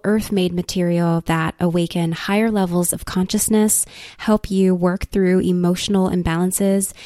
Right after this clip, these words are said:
and heal deep core wounding. Take all of that, put it in a sex toy, and you've got yourself a mighty orgasmic tool. I recently got an amethyst Chakrub as a gift, and I've been loving playing with the intense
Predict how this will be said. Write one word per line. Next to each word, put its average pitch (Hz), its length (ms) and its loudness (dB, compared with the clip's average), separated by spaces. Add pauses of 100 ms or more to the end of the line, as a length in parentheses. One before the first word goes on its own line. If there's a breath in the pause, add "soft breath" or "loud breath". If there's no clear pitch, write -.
(180 loud breath)
and 196 120 2
heal 233 540 0
deep 202 480 -4 (100)
core 190 300 2
wounding. 165 560 -2 (580)
Take 214 240 0
all 202 140 4
of 226 140 0
that, 208 340 0 (140)
put 196 160 0
it 196 100 2
in 190 140 4
a 180 80 2
sex - 280 -2
toy, 254 480 2
and 185 320 2
you've 175 280 -2
got 226 180 0
yourself 226 540 0
a 180 100 0
mighty 175 580 0
orgasmic 165 640 -4
tool. 160 400 -6 (840)
I 233 80 2
recently 262 500 2
got 196 400 0
an 185 120 -4
amethyst 180 600 0
Chakrub 160 640 2
as 165 320 0
a 170 100 0
gift, - 500 -6 (100)
and 175 340 2
I've 196 260 2
been 190 320 2
loving 202 480 4
playing 165 580 0
with 170 200 0
the 170 140 -2
intense 202 580 2